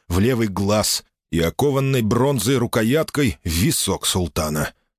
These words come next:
После чего перекат и уход в сторону от сабли гвардейца, который пытался ударить его со спины. Изогнувшись, Невзор рывком поднял свое тело с земли. Его взгляд скользнул по поляне, и он увидел, что Веселин в ловушке.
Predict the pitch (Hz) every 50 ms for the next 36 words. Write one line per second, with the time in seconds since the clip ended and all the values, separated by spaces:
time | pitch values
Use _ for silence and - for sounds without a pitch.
0 | _ - - 175 - 98 92 - - - - 92 - - 98 92 82 - - 143
1 | 156 - - - - - 107 156 156 131 - - 170 160 - - - - 165 147
2 | 139 147 143 131 - 107 110 - - 107 107 107 107 113 104 104 120 143 139 110
3 | 82 90 82 78 78 - - 92 - 92 82 - 92 92 85 - 95 - 95 98
4 | 104 - - 92 87 80 90 90 87 82 - 85 78 82 - - - - - 92
5 | 95 87 78 76 71 - - _ _ _ _ _ _ _ - 87 92 98 107 92
6 | 120 165 196 190 - - 170 147 - - _ _ - 113 143 147 117 117 160 180
7 | 160 160 - 147 143 - - - 165 160 120 - - - 151 120 101 110 104 92
8 | - - 98 92 87 82 - - 117 110 101 95 82 73 - 82 95 95 92 82
9 | 78 78 73 - _ _ _ _ _ _ - 78 82 82 87 87 82 78 78 -
10 | 95 98 98 - - - 101 95 90 - 104 101 101 92 - - 80 - 82 90
11 | 107 123 135 135 127 117 - - - _ - 113 135 151 147 147 139 143 160 135
12 | 139 120 - - 120 113 - - - 110 104 110 117 120 113 90 98 123 135 123
13 | 147 165 135 - - - - - -